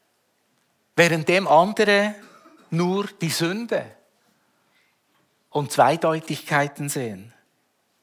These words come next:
Für Jesus ist die stadtbekannte Identität einer Prostituierten kein Grund, ihr ihre Liebe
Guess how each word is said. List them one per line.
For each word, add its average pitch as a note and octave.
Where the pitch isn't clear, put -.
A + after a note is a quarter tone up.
Für -
Jesus A#3+
ist A#3+
die G3
stadtbekannte A#3
Identität F#3+
einer F#3
Prostituierten F#3+
kein B3
Grund, A#3+
ihr B3
ihre A#3
Liebe A3